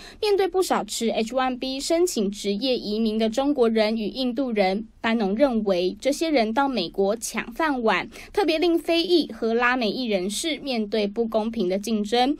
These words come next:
无法获得高增值的科技工作。他同时强调，这个观点并不涉及种族歧视。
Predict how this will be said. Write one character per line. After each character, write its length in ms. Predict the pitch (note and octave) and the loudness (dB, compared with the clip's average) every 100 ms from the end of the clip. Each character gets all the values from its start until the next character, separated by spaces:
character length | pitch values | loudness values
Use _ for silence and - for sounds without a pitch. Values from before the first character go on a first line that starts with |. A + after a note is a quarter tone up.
| - - | -6 -12
无 80 | - | -4
法 180 | F4+ F4 | 2 2
获 220 | D#4 F#4+ | 4 2
得 220 | D4 A#3+ | 4 0
高 260 | B3 D4 D4+ | 2 2 2
增 260 | D4 D#4+ E4 | 2 0 0
值 220 | - G#3+ | 0 -2
的 80 | G#3 | -4
科 240 | - A3+ | -2 -2
技 180 | A3+ A#3 | -2 -2
工 240 | A3+ B3+ | -2 -2
作。 380 | C#4+ E4+ D4 - | 0 4 4 4
他 220 | - A3 | -4 -4
同 260 | A3+ A3+ G3+ | -2 -2 -2
时 200 | A3 G#3 | -2 -4
强 280 | G3+ A3 G3 | -2 -4 -2
调， 320 | G#3+ B3 G#3 - - | 0 2 0 -4 -8
这 100 | - | 2
个 120 | F4+ | 4
观 240 | F4 F#4 F#4+ | 4 4 4
点 260 | E4 G#3+ | 4 2
并 260 | A3+ G4 E4 | 2 0 2
不 160 | D4 A#3+ | 0 -2
涉 280 | - F4 | 0 2
及 340 | C#4+ - G3+ A3 | 2 -2 -4 -4
种 240 | A3 - | -4 -6
族 240 | - F3+ F#3 | -6 -4 -4
歧 220 | G3 F3+ | -4 -8
视。 380 | F#3+ - A#3 G3+ | -8 -6 -2 -2